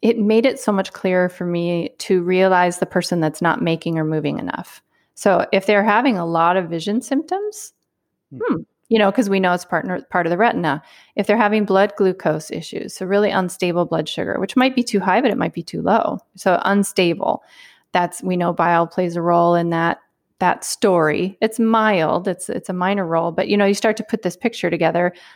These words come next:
Speaker 1: a lot of neurological symptoms. Okay, now that picture is getting even stronger. And then all the G I stuff. So if, if we're running, you know, again, with the pro-,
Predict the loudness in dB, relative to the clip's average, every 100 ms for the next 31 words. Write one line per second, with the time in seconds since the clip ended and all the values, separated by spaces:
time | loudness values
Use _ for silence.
0 | _ 0 2 4 4 2 4 4 4 2
1 | 0 -4 -8 -6 -10 -10 -12 -14 -16 -12
2 | -12 -10 -6 -2 0 0 -2 -4 0 0
3 | 0 -2 -4 0 0 2 0 0 0 -2
4 | -2 0 2 4 4 4 2 -2 -20 -6
5 | 2 4 4 4 2 -2 -2 -2 -4 -6
6 | -8 -8 -2 -2 -2 -4 -2 -2 2 2
7 | 4 2 0 -2 -4 -6 -10 _ _ _
8 | _ -2 0 0 -6 -20 -18 -4 0 2
9 | 2 0 -2 -2 -2 -2